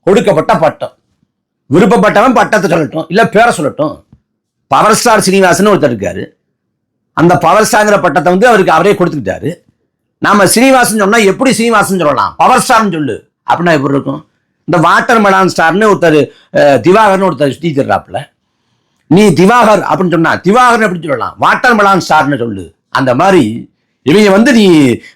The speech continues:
பெரியார்னு சொல்லு, ஈவரான்னு எப்படி சொல்லலாம் அப்படின்னு கொந்தளிக்கிறாங்க. இப்ப நாங்க ஈவரான்லாம் சொல்ல போறதில்ல, ராமசாமி அப்படின்னு சொல்ல போறோம். வடக்கு பட்டி ராமசாமியா, தெற்கு பட்டி ராமசாமியா அப்படின்னு கேள்வி வந்தா,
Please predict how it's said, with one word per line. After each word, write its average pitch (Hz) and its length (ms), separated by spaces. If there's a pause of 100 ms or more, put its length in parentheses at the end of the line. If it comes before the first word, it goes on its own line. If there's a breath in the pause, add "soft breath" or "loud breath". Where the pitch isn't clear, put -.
(140)
பெரியார்னு 247 540
சொல்லு, 190 520
ஈவரான்னு 240 380
எப்படி 170 200
சொல்லலாம் 127 440
அப்படின்னு 160 280
கொந்தளிக்கிறாங்க. 127 420 (880)
இப்ப - 140
நாங்க 190 280
ஈவரான்லாம் 208 640
சொல்ல 170 140
போறதில்ல, 104 360
ராமசாமி 156 760
அப்படின்னு 127 220
சொல்ல 98 140
போறோம். 78 240 (680)
வடக்கு 180 320
பட்டி 196 160
ராமசாமியா, 180 440
தெற்கு 202 280
பட்டி 175 80
ராமசாமியா 143 640
அப்படின்னு 143 300
கேள்வி 143 180
வந்தா, 117 360